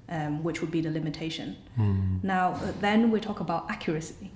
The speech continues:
Speaker 1: When you create an age progression, and then you say, "Well, how accurate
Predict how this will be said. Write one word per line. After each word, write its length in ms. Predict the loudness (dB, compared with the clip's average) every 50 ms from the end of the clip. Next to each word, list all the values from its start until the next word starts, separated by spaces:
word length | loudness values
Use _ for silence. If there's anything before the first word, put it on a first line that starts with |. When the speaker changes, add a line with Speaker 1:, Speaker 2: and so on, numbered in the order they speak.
| -16 -20 -14 -6 -2
Speaker 1:
When 200 | 2 2 2 2
you 60 | 2
create 640 | 0 0 2 2 4 4 4 2 2 0 -6 -8 -4 -2
an 100 | -2 0
age 160 | 0 -2 -2
progression, 520 | -4 -2 -2 -2 -2 -4 -6 -6 -8 -10 -12 -14 -18 -20 -20 -20 -20 -12 -6 -2
and 100 | 0 0
then 140 | 2 2
you 60 | 0 0
say, 160 | 0 -2 -2
"Well, 180 | -2 -2 -4
how 300 | -4 -4 -4 -4 -4 -4 -6
accurate 420 | -8 -8 -6 -4 -4 -4 -4 -6